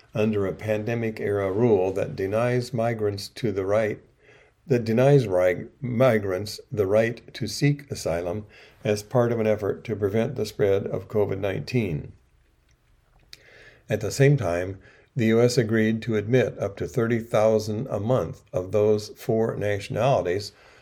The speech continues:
on humanitarian parole if they apply online,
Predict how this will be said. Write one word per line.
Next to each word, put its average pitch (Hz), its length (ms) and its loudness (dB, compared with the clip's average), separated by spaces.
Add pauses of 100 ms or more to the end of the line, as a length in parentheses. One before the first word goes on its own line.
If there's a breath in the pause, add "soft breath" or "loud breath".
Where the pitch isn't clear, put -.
(140 soft breath)
on 104 400 0
humanitarian 107 960 -2
parole 101 640 2 (280 loud breath)
if 127 280 -2
they 123 160 0
apply 107 460 0
online, 95 760 -2